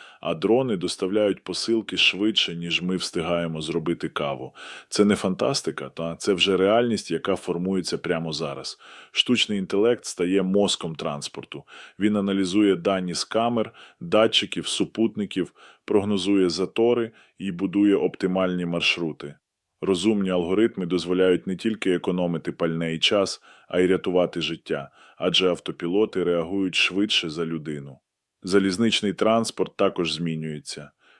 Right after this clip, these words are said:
ші оптимізує графіки руху, керує потоками вантажів і навіть попереджає поломки локомотивів. У повітрі там безпілотники і літаки з системами підтримки пілотів, на морі автономні судна, що самостійно долають океани.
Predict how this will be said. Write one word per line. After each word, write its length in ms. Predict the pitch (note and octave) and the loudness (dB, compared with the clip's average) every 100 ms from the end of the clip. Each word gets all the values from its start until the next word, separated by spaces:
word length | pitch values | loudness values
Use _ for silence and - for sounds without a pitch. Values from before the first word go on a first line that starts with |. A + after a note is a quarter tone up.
| - | -2
ші 400 | - - G#2+ G#2+ | 2 2 4 2
оптимізує 760 | F2 - F2+ F2+ D#2+ G2 F2+ | 0 -2 -4 -4 0 2 2
графіки 560 | D#2+ F2+ E2+ D#2 - E2 | 2 0 -2 -4 -4 0
руху, 440 | F#2 G#2+ - G2 _ - _ | 0 -2 -4 -8 _ -20 _
керує 400 | - F2+ G2 F#2 | 2 6 6 6
потоками 580 | - E2+ F2+ E2+ E2 D#2+ | 2 0 0 0 -2 -4
вантажів 640 | D2+ D#2 D#2+ D#2 F2 A2 | -4 -6 -6 -4 -2 0
і 80 | G2 | 0
навіть 380 | E2 F2+ F#2 E2 | -2 2 0 0
попереджає 640 | E2 D#2+ D#2 D2+ F2+ F2+ | -4 -2 -2 2 4 4
поломки 520 | E2 D#2+ E2 E2+ E2 D#2+ | 2 2 0 0 -2 -2
локомотивів. 840 | D#2 - D#2+ D#2 D#2 D#2+ D2 C2+ _ - - _ | -2 -2 -4 -4 -2 -2 -2 -6 _ -20 -20 _
У 120 | F#2 | -4
повітрі 540 | D#2 E2 F#2 A2 G2 F#2 | 0 2 4 2 2 0
там 240 | - E2 | 0 0
безпілотники 840 | D#2+ D#2+ - E2+ F2+ F2 E2 - D#2+ | 0 -2 0 4 6 4 -2 -4 -2
і 40 | |
літаки 520 | D#2+ D#2+ D#2+ - G#2 | 0 0 -2 0 0
з 40 | G#2 | 2
системами 760 | - E2 - E2+ D#2+ D#2 D#2 | 0 -2 2 2 2 0 -2
підтримки 580 | D2+ D2+ - E2 D#2 D#2+ | -4 -6 -2 -2 -2 -8
пілотів, 600 | - D2+ F2 G#2+ G2+ E2 - - - - | -4 2 4 4 2 -4 -6 -20 -20 -10
на 160 | - F#2+ | 2 4
морі 440 | F#2+ G2 G2+ G2+ F2+ _ _ | 6 6 6 4 -2 _ _
автономні 640 | - D#2+ E2+ E2+ E2 D#2+ | -4 0 0 0 -2 -2
судна, 520 | D#2 - D2 E2+ G2+ | -2 -2 -2 0 2
що 180 | G#2+ - | 2 0
самостійно 640 | E2 D#2 D2+ - F2+ E2+ D#2 | -2 -4 -4 -4 -2 -2 -2
долають 500 | D#2 D#2 D#2 D2 - | 0 4 4 2 -4
океани. 540 | - D#2 C#2+ C2+ B1 | -6 -6 -6 -12 -16